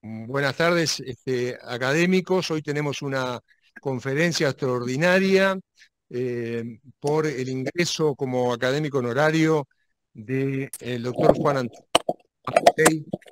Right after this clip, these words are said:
presidente además de la Academia, eh, Nacional de Medicina de Buenos Aires. <clears throat> Es un gusto tenerlo aquí y su presentación, eh, o la presentación de su currículum la va a hacer el académico Cohen,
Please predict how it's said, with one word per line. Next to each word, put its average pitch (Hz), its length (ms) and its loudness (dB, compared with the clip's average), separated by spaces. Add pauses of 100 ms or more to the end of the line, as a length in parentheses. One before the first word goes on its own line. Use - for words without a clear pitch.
(720)
presidente 147 520 4
además 143 380 4
de 139 140 0
la 127 280 2
Academia, 131 760 -2 (760)
eh, 120 80 -6 (560)
Nacional 135 640 0
de 135 120 0
Medicina 135 600 -2
de 123 100 -2
Buenos 135 320 -4
Aires. 98 520 -10 (220)
<clears throat> 156 360 -4 (920)
Es - 120 -20
un 139 100 -4
gusto 170 260 4
tenerlo 156 340 4
aquí 202 480 4 (120)
y 135 520 -2
su 139 200 -4
presentación, 160 1120 0 (480)
eh, 123 340 -4
o 127 200 -2
la 127 100 2
presentación 123 480 -2
de 156 100 0
su 170 160 -2
currículum 160 800 0
la 131 380 0
va 143 100 4
a 147 40 2
hacer 147 200 -4
el 135 100 -2
académico 127 600 0
Cohen, 143 500 4